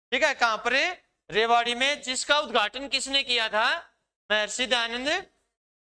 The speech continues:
ठीक है ना? हाँ, महर्षि दयानंद सरस्वती के द्वारा। इतनी बात नोट होगी। हरियाणा में सबसे ज्यादा गौशालाएं हैं, किस जिले में है?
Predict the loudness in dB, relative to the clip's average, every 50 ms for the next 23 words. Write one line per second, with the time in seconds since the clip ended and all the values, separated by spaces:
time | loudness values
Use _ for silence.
0 | _ _ _ _ _ _ 0 0 2 2 2 2 2 2 2 0 0 0 2 2
1 | 2 2 2 0 -2 0 2 2 2 0 -2 -2 0 0 0 0 -2 -2 0 0
2 | 2 2 0 2 2 2 2 2 0 -2 -4 -8 -12 _ _ _ _ _ _ _
3 | _ -10 -6 0 0 4 4 4 2 2 0 0 0 0 -2 -10 _ _ _ 0
4 | 2 2 2 2 0 -2 -8 -14 -20 _ _ _ _ 0 0 2 2 0 0 -2
5 | -2 -2 0 0 0 0 0 0 0 0 2 2 2 2 2 2 0 0 2 0
6 | 2 4 4 4 4 4 2 2 0 -2 -4 -4 -6 -8 -8 -6 -2 0 0 0
7 | 2 0 0 2 2 0 0 -2